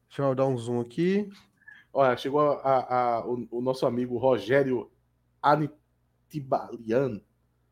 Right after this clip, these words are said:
Speaker 2: que faz a propaganda do canal dele, tudo sobre a guerra. Bom canal, vou assistir um dia desse.
Speaker 1: É mesmo? Eu vou, eu vou dar uma olhada.
Speaker 2: Olha.
Speaker 1: Ele tem um perfil bonito, uma foto bonita, um cara, um,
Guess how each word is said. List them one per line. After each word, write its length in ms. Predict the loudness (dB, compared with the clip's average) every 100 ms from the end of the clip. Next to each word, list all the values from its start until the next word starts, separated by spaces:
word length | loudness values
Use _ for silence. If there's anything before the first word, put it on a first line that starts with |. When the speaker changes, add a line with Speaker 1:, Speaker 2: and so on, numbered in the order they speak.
| _ _ -14
Speaker 2:
que 100 | -2
faz 160 | 0
a 80 | 2
propaganda 440 | 0 0 0 2
do 100 | 0
canal 300 | 0 0 0
dele, 160 | 0 -4
tudo 220 | -6 -4
sobre 200 | 0 2
a 40 | 2
guerra. 360 | -2 -6 -10 _ _ _ _ _ _ _ _
Bom 140 | 0 2
canal, 360 | 4 6 6
vou 80 | 4
assistir 300 | -2 -6 -8
um 40 | -4
dia 140 | -4
desse. 300 | -4 -8 -14 _ _ _ _ 2
Speaker 1:
É 60 | 10
mesmo? 320 | 12 12 6 -8 _ -2
Eu 100 | 8
vou, 160 | 10
eu 60 | 10
vou 100 | 10
dar 80 | 10
uma 80 |
olhada. 300 | 10 10 8
Speaker 2:
Olha. 60 | 8
Speaker 1:
Ele 80 | 8
tem 100 | 8
um 120 | 8 8
perfil 420 | 8 6 2 -2
bonito, 400 | 4 4 6 6
uma 80 | 4
foto 300 | 4 2 2
bonita, 320 | 0 0 0
um 80 | 0
cara, 300 | 4 6
um, 120 | 4